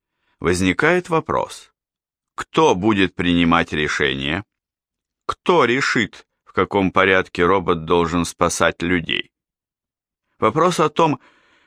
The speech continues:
как в конечном итоге станут приниматься подобные решения,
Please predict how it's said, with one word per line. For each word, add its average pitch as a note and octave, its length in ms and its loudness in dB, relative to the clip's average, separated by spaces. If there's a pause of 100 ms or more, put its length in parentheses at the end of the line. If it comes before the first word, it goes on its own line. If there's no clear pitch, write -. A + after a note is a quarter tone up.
(140)
как F3+ 260 0
в - 60 -20
конечном C3+ 640 2
итоге A2+ 380 0
станут G#2+ 420 -2
приниматься A#2 680 0
подобные D#2 560 0
решения, A#1+ 640 -2